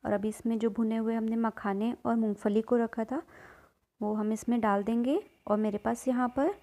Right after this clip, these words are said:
थोड़ा सा सेव है, मोटे वाले जो सेव होते हैं बेसन के, वो मैं इसमें डाल दे रही हूँ। बहुत ही अच्छा टेस्ट आता है इससे। अगर आपके पास नहीं है तो आप अवॉइड भी कर सकते हैं।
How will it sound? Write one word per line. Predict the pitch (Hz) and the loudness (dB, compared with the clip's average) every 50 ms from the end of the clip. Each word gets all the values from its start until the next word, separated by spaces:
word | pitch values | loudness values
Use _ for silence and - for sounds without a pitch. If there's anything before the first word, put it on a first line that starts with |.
| - - - - _ - | -16 -20 -20 -20 _ -4
थोड़ा | - 226 220 220 | 0 2 2 2
सा | - - 302 392 | 2 2 0 0
सेव | - - - 233 220 233 233 | 2 2 2 4 4 2 2
है, | 247 269 302 320 | 2 2 4 4
मोटे | 285 226 220 - - 254 | 4 4 4 4 4 4
वाले | 247 247 240 240 233 | 6 4 4 2 2
जो | 214 247 247 240 - - | 2 2 2 2 0 -2
सेव | - - - 220 220 220 | -4 0 2 2 2 2
होते | 240 233 220 - - 240 | 0 -2 0 0 -2 -2
हैं | 262 294 | 0 2
बेसन | 240 240 233 - - 240 240 240 | 2 0 0 0 -2 -2 -2 -2
के, | - - 339 480 - - - - - - - - _ - | -2 -2 -2 -2 -4 -8 -20 -20 -20 -20 -20 -20 _ -2
वो | 220 226 | 0 2
मैं | 233 233 233 | 2 2 2
इसमें | 226 226 - 254 277 370 370 - - - | 0 0 -2 -2 -2 -2 -2 -6 -4 -2
डाल | 226 214 208 208 208 | 2 2 4 4 4
दे | 220 226 | 4 4
रही | 220 233 | 4 2
हूँ। | 247 240 302 339 359 339 240 | 0 2 2 2 2 0 -2
बहुत | - 196 214 220 226 220 | -4 -2 0 0 2 2
ही | 254 | 0
अच्छा | 254 240 240 - 247 | 0 0 0 -2 -2
टेस्ट | 233 - 220 226 - - 226 | 0 0 0 0 0 -2 -4
आता | 214 214 - 233 | -4 -2 -2 -2
है | 233 233 254 | -2 0 -2
इससे। | 240 - - - 262 277 403 - - - - - - - - - - | -4 -6 -4 -2 -2 -2 -2 -2 -8 -14 -20 -20 -20 -20 -16 -10 -2
अगर | 214 226 233 | 2 2 4
आपके | 226 220 - - 240 | 4 2 0 -4 -4
पास | - 214 254 - - | -2 -2 -2 0 0
नहीं | 233 214 208 226 262 | 0 0 2 0 0
है | 262 311 330 | 0 0 0
तो | 330 - 294 | 0 2 2
आप | 262 247 - - | 0 0 0 -2
अवॉइड | - - 196 190 202 196 202 190 190 | -4 -2 -2 0 2 2 2 2 0
भी | 247 240 | -4 -2
कर | - - 202 | 0 0 -2
सकते | 190 - - 214 - _ _ - | -2 -2 -4 -8 -8 _ _ -4
हैं। | 208 208 220 294 | -4 -2 -2 -4